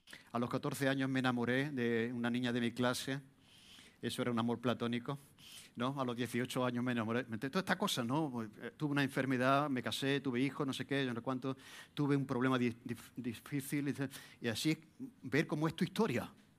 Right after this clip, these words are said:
¿de acuerdo? Y cómo es tu historia también en relación con el Señor y con sus cosas.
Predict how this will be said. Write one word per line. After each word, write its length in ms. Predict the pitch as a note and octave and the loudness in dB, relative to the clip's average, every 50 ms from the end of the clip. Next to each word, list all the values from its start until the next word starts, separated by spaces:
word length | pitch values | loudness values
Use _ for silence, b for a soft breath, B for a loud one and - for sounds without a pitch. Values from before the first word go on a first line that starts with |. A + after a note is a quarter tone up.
| _ _ _ _ _ _ _ _ _ _ _ _ | _ _ _ _ _ _ _ _ _ _ _ _
¿de 60 | - | -16
acuerdo? 360 | - - B2+ B2 C#3+ F3+ G3 F#3+ - - B B B B B B | -10 -6 -4 -2 -2 -2 -2 -4 -10 -20 B B B B B B
Y 80 | B2 | -6
cómo 200 | A2+ - C3+ C#3+ | -2 0 0 0
es 60 | D3 - | 0 0
tu 100 | - E3+ | 0 0
historia 260 | D#3 - D#3+ D3+ E3+ | 0 2 4 4 6
también 200 | D#3+ D3 D3+ D#3 | 6 6 4 4
en 80 | D#3 | 2
relación 380 | D3+ D3 D3 C3+ A#2+ - C#3+ D3 | 2 2 2 0 0 0 -2 0
con 120 | D3 D3 | 0 0
el 100 | C#3 C3+ | 0 0
Señor 380 | A2 - A2+ A2 A#2 C3 C3+ C3+ | 0 0 -2 0 0 2 0 0
y 60 | C#3 | 0
con 120 | C#3 A#2 G#2+ | -2 -4 -6
sus 160 | - A#2 - | -6 -8 -10
cosas. 400 | - - G2+ G2 - - F#2+ | -8 -8 -8 -8 -8 -8 -10